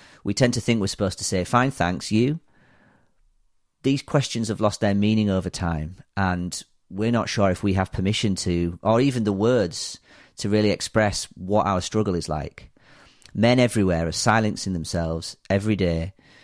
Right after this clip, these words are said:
because they're too busy trying to stay strong and man up and get a grip. And it's killing us.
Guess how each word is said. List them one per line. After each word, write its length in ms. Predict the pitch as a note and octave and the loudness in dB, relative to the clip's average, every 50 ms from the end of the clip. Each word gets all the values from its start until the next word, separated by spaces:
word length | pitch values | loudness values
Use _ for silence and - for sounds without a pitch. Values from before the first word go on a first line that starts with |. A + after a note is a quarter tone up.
| _ _ _ _ _ _ _ - | _ _ _ _ _ _ _ -8
because 260 | G2+ F#2+ - G#2 G2 - | -8 -6 -4 -4 -4 -2
they're 160 | G2 F2+ E2+ | -2 -4 -2
too 240 | - - B2 A#2+ G#2 | -2 0 2 2 4
busy 240 | G#2+ G2+ F#2 F#2+ | 2 2 2 0
trying 320 | F2+ - - F#2 F2+ F2+ F2+ | -2 0 0 0 0 0 -2
to 460 | - - F#2 F2+ F2+ F2 F2 F2 E2+ | -4 -4 -4 -2 -2 -2 -2 -4 -6
stay 340 | - - - - G2 G2 G2 | -6 -6 -4 0 0 0 0
strong 460 | - - - G2+ F2+ E2+ D#2 E2+ E2+ - _ _ _ - | -2 -2 0 0 0 0 0 -4 -10 -16 _ _ _ -6
and 460 | F2+ F2 D#2+ D#2+ E2 D#2 - - - _ _ _ - _ _ _ _ - _ - - - | -6 -4 -4 -6 -8 -8 -10 -12 -14 _ _ _ -20 _ _ _ _ -20 _ -20 -16 -10
man 340 | G2 F#2+ F#2+ G#2+ G#2+ G#2+ G2+ | -6 -2 0 2 2 2 2
up 240 | F2+ - - - - - - _ - - | 0 -2 -4 -8 -14 -14 -16 _ -14 -12
and 180 | C#2+ C2+ - - | -12 -10 -4 -2
get 120 | G2+ G2 | -2 -2
a 60 | G2 | -2
grip. 320 | - F#2+ E2 D2+ - - - - _ _ _ _ _ _ - - - - - - - _ - | -2 -2 -4 -4 -6 -10 -18 -18 _ _ _ _ _ _ -20 -20 -20 -20 -20 -20 -8 _ 2
And 420 | G2 F#2+ F#2+ F#2+ F#2+ F#2 - - - | 2 2 4 2 0 -2 -4 -4 -6
it's 160 | G2 E2+ - | -6 -4 -4
killing 300 | - - B2 G#2 F#2 E2+ | -2 0 2 2 2 2
us. 220 | E2 D#2 - - | -2 -4 -6 -10